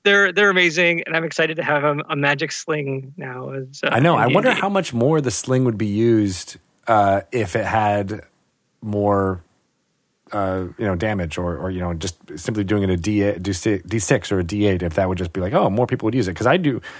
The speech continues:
Speaker 2: I mean, my first level wizard in, in first edition D and D used the sling kind of a lot 'cause it was the only thing he could do. Uh, and, uh, it seems, yeah, it's kinda cool to see it come to the forefront.
Speaker 1: I think in the last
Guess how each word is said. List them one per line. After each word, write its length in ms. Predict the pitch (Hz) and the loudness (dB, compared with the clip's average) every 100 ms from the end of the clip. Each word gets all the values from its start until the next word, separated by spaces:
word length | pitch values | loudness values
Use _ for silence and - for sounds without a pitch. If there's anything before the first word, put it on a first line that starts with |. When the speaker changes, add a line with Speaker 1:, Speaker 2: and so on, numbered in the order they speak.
| - - - _ | -20 -20 -20 _
Speaker 2:
I 60 | - | -6
mean, 240 | 104 87 85 _ - | -4 -4 -8 _ -8
my 200 | 101 98 | -2 -2
first 320 | - 120 - | 2 0 2
level 200 | 117 101 | 2 4
wizard 400 | 107 127 104 95 | 4 4 4 2
in, 240 | 95 92 95 | 2 0 -2
in 240 | - 98 92 | -4 -4 -2
first 220 | - 92 | 0 -2
edition 560 | 95 101 92 95 92 90 - | 0 0 0 0 -2 -4 -10
D 140 | - 107 | -2 0
and 80 | 98 | 2
D 140 | 127 90 - | 0 -2 -2
used 180 | 104 87 | -2 0
the 100 | 92 | -2
sling 440 | - 101 92 90 - _ _ | 0 0 0 -2 -6 _ _
kind 160 | - 98 | -2 0
of 80 | 87 | 2
a 20 | |
lot 180 | 95 104 | 2 2
'cause 120 | 92 | 0
it 20 | |
was 120 | 90 | 0
the 40 | 98 | 2
only 120 | 98 | 2
thing 160 | 92 95 | 0 -2
he 80 | 87 | 2
could 160 | 156 | 2
do. 200 | 131 90 82 - - - - | 2 0 -4 -10 -20 -20 -4
Uh, 340 | 101 95 92 87 - _ _ - | 0 2 0 -4 -10 _ _ -6
and, 280 | 98 92 92 | -2 0 0
uh, 220 | 95 92 | 0 0
it 100 | 98 | -2
seems, 420 | - 107 104 - - | -2 0 -2 -6 -4
yeah, 240 | 131 170 - | -2 -2 -4
it's 240 | 95 90 | -6 -4
kinda 180 | - 117 | -4 -2
cool 160 | - 120 | -2 -4
to 80 | |
see 140 | 101 117 | -2 -4
it 40 | |
come 140 | 110 113 | -2 -2
to 80 | |
the 80 | 107 | -2
forefront. 400 | - 127 - 82 - _ _ _ _ _ - _ _ - | -2 -4 -4 -6 -8 _ _ _ _ _ -20 _ _ -12
Speaker 1:
I 40 | |
think 260 | - 175 165 | -2 -2 0
in 500 | 208 175 165 160 156 | 0 2 2 0 -2
the 80 | 180 | -2
last 500 | 165 170 175 - - | 0 0 -2 -6 -12